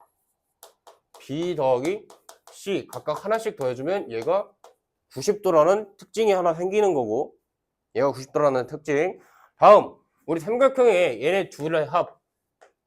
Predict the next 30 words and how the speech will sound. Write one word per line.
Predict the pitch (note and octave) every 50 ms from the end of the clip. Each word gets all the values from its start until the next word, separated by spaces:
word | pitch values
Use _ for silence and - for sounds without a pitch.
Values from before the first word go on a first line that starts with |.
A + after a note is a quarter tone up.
| _ _ _ _ - -
얘네 | - C#3 E3 G3 G3
둘의 | G3 D#3+ C#3+ D#3+ E3
합은 | D#3+ F3+ F3 F3 G#3 A3+ A3+ - - _ _ _ _
다른 | _ - B2+ C3+ D#3+ E3+ E3+
한 | F3+ G#3 A3 A3+
각의 | F#3 E3+ D3+ C#3 D#3 F#3+ A3 B3+ - _ _ _ _ _ -
외곽인 | G#2+ A#2 C3 C#3+ F#3+ G#3+ G3+ G3 F3+ D#3+
거지. | C3 C3 C3 D#3+ G#3 G3 - - - _ _ _ _ _ _ _ _ _ _
다른 | - B2+ C3 D3 D#3+
한 | D#3 G3 G3+ G#3 G3+ -
각의 | - C3+ C3 C3+ E3+ D#3 A2+
외곽, | A2+ B2 C3 F3+ E3 B2+ - - _
즉 | - - D#3 - - - - _ _ -
이거의 | A#2 B2 D#3+ F#3 F3 C#3
연장선을 | A#2 B2 C3 E3 F3 D#3+ E3 E3 D#3+ D#3+
딱 | - F#3 - _
그었을 | - - A#2+ A#2 - G#2+ G#2 -
때 | D3+ D#3 - _ _ _ _ _ - - _ _ _ _ _ _ _ _
우리 | - B2 A#2+ A#2+
요만큼이 | B2+ D3 F#3 G#3 G#3 G3+ - F#3+ F3+ D#3+
이에이인 | - - A#2 B2+ D3 F3 F#3 F#3+ F3 D#3+ D3 C#3 B2+ A2+
거네. | G#2+ G#2+ B2+ D#3 D3+ - _ _ _ _ _ _ _ _ _ _ _ _ _ _ _ _ _ _ _ -
여기가 | C3 E3 F#3+ F3 - C#3
A, | D3 F3 G3+ A3 G3+ - - -
A니까 | C3+ E3 F#3 G3+ G3+ G3 G3 F3 D3+
둘이 | - D3 E3+ F#3 D#3+
더한 | E3+ E3 E3 D3+
이에이는 | B2+ C3+ D3+ F3 F#3+ F#3 E3 E3 E3+ G3 F3+ C3 A#2+
여기의 | B2+ C3+ C#3 D3+ F3 F3 D#3
외곽인 | B2 A#2 A#2+ A#2+ C3+ C#3+ D3 F3+ G3 F#3+